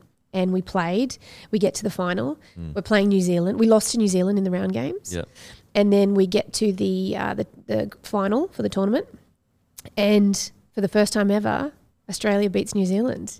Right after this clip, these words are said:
Speaker 1: in a rugby,
Speaker 2: No
Speaker 1: in
Speaker 2: way.
Speaker 1: a, in a rugby game. First
Speaker 2: Oh,
Speaker 1: time ever.
Speaker 2: wow.
Speaker 1: And a lot of it was from all of that work that we did in the lead up.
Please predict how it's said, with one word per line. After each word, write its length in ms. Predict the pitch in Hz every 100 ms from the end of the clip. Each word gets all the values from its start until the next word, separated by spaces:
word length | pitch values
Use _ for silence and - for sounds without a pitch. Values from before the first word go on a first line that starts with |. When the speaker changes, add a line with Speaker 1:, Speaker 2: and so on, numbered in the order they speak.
| -
Speaker 1:
in 100 | 208
a 40 |
rugby, 320 | 202 202 202 196
Speaker 2:
No 80 |
Speaker 1:
in 140 | 170 160
Speaker 2:
way. 420 | 156 165 220 220 -
Speaker 1:
a, 40 | 220
in 60 |
a 60 | 214
rugby 240 | 208 220
game. 360 | 269 220 190 226 _ -
First 220 | 247 240
Speaker 2:
Oh, 40 | 269
Speaker 1:
time 140 | 247
ever. 140 | 247 226
Speaker 2:
wow. 200 | - -
Speaker 1:
And 340 | 226 220 202 - - - -
a 100 | 262
lot 180 | 254 262
of 120 | 247
it 100 | 262
was 160 | 226 -
from 520 | - 202 233 240 208
all 140 | - 196
of 80 | 190
that 180 | 214 196
work 240 | 196 190
that 120 | 220
we 80 | 202
did 280 | 202 196 - -
in 100 | 196
the 60 | 180
lead 200 | 202 -
up. 160 | -